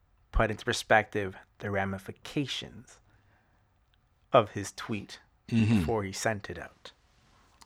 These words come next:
Speaker 2: Yeah.
Speaker 1: Different words, but that's basically
Speaker 2: Yeah.
Speaker 1: what he said.
Speaker 2: So I don't understand. Again, initially, this is before,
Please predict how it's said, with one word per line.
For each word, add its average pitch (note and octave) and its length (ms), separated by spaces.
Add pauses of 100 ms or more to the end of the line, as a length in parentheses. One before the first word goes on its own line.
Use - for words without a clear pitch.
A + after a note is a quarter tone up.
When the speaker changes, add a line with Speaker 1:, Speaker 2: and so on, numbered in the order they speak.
Speaker 2:
Yeah. A#2 120
Speaker 1:
Different A2+ 320
words, - 320 (120)
but G#2+ 100
that's F#2+ 180
basically - 260 (120)
Speaker 2:
Yeah. - 60
Speaker 1:
what - 120
he - 60
said. - 340 (340)
Speaker 2:
So A#2+ 340 (320)
I E3+ 100
don't G3 380
understand. C#3+ 720
Again, A#2+ 400
initially, C3+ 600
this B2 220
is B2 200
before, A2+ 800